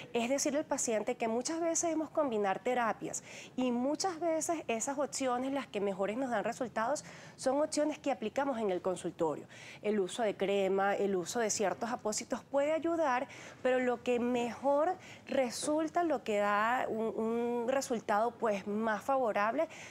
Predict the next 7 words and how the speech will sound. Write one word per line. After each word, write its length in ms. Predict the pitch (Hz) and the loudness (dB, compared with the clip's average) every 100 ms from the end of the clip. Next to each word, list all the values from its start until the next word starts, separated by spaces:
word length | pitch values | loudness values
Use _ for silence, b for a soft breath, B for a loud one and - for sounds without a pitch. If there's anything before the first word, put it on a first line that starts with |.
| B | B
son 220 | - 254 | 0 2
las 140 | 277 - | 2 0
técnicas 460 | 294 277 285 302 | 0 0 -2 -4
que 140 | 277 247 | -4 -2
combinamos 580 | 208 196 196 185 185 254 | 0 2 2 0 0 -4
en 100 | 247 | -2
consultorio, 600 | 208 208 185 214 339 | -2 -2 -2 0 0